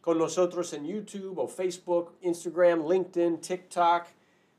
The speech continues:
pues bienvenidos y gracias por estar aquí conmigo. ¿Ok? Como siempre, el Empowered Immigrant Live está aquí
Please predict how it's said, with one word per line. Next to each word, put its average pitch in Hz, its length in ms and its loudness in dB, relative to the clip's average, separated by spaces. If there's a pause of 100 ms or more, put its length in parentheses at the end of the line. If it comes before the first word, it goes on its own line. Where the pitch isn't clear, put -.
pues 131 220 -2
bienvenidos 147 800 0
y 139 120 -12
gracias 135 460 -4
por 131 220 -8
estar 131 240 -2
aquí 131 220 -6
conmigo. 165 680 2 (220)
¿Ok? 147 260 -4
Como 165 240 2
siempre, 190 500 2
el 156 120 6
Empowered 180 560 0
Immigrant 175 400 0
Live 180 580 4 (320)
está 170 300 2
aquí 185 440 -4